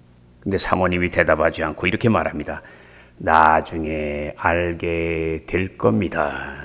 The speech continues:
나중에 알게 될 거예요." 바로 그날 팔월 이십구 일 놀라운 일이 일어납니다. 왜냐하면 그날 오후에 주차장 사겠다는 사람이 전화가 왔고 며칠 후에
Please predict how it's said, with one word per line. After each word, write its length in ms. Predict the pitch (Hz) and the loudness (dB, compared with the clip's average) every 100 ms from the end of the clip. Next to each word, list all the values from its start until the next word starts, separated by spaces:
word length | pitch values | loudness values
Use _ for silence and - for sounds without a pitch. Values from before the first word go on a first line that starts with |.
| - - - - - | -16 -18 -20 -14 -4
나중에 520 | 76 73 71 71 76 | 0 0 0 -2 2
알게 320 | 85 80 90 | 2 2 0
될 200 | 98 98 | 0 0
거예요." 520 | 117 92 71 - - - - - - - - - | 0 -2 -4 -14 -18 -20 -20 -20 -20 -20 -16 4
바로 200 | 131 160 | 8 10
그날 520 | 180 233 123 170 - - - - - - _ _ _ _ _ - _ _ _ _ | 10 10 8 6 2 -12 -20 -20 -20 -20 _ _ _ _ _ -20 _ _ _ _
팔월 280 | - 110 101 | -2 2 4
이십구 280 | 82 - 87 | 2 -2 -4
일 180 | 71 - - - - | -4 -8 -18 -20 -8
놀라운 460 | 78 90 104 104 | 0 6 6 8
일이 160 | 101 98 | 6 4
일어납니다. 580 | 87 82 71 69 - - - _ - | 2 0 -2 -8 -12 -14 -18 _ -2
왜냐하면 240 | 85 80 | 0 0
그날 240 | - 101 110 | 4 6 8
오후에 600 | 120 113 165 85 - - - - - - - - _ - | 8 8 8 8 2 -8 -20 -20 -20 -20 -20 -20 _ -12
주차장 520 | - - 87 82 80 | -10 -4 -2 -2 -4
사겠다는 540 | - 78 73 78 78 | -6 -8 -6 -6 -6
사람이 480 | - 78 73 73 90 | -4 -4 -4 -6 -6
전화가 480 | - 95 95 85 73 | 0 4 4 2 -2
왔고 580 | 65 - - 143 147 - - - - - | -6 -4 -2 0 -2 -10 -20 -20 -20 -2
며칠 540 | 82 80 - - 82 | 4 4 2 -2 -2
후에 460 | 78 71 92 104 | -2 2 4 4